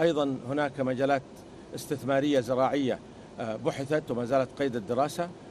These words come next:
ومجال التعاون كبير بيننا وبين السودان، وإن شاء الله مثل ما التاريخ ق-، يعني، آه، أثبت أنه المملكة والسودان، آه، شريكين، آه، تنمويين، آه، لن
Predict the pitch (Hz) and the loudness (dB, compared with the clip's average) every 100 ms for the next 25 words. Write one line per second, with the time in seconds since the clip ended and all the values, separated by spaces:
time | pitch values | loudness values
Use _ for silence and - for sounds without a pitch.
0 | - - 156 156 156 190 - 151 156 170 | -14 -4 2 2 2 -4 -4 0 4 4
1 | 143 - 139 156 139 123 143 147 160 127 | 2 0 2 2 2 -2 0 2 2 2
2 | 147 131 117 123 117 - 123 139 170 202 | 0 2 2 0 -2 -4 -2 2 2 0
3 | 240 - 160 147 170 151 147 156 151 - | -4 -2 -2 0 0 0 2 0 0 -8
4 | - - 156 156 156 143 - 143 151 - | -18 -8 -4 2 2 0 2 2 4 0
5 | - - - - - - - - - - | -6 -16 -16 -16 -16 -18 -18 -18 -18 -18
6 | - 139 - 127 113 123 123 120 - 120 | -8 -4 -2 -2 -2 -2 -2 -4 -8 -10
7 | 107 - - 170 127 139 - 143 135 113 | -8 -8 -4 -2 0 0 0 -2 -2 -2
8 | 127 131 156 143 127 107 - - - - | -2 -2 0 0 0 -4 -10 -16 -18 -12
9 | - 127 - 135 139 127 95 - - - | -6 -6 -2 0 4 2 2 -8 -16 -18
10 | - 131 - - 151 139 135 160 147 113 | -8 -6 -6 -8 -2 0 0 2 0 0
11 | - - - - - - - 147 135 135 | -6 -18 -18 -14 -12 -12 -8 -4 0 2
12 | 135 139 131 85 - - - 104 104 104 | 2 2 2 -2 -10 -14 -12 -10 -10 -10
13 | 107 110 143 160 160 | -10 -2 0 0 -2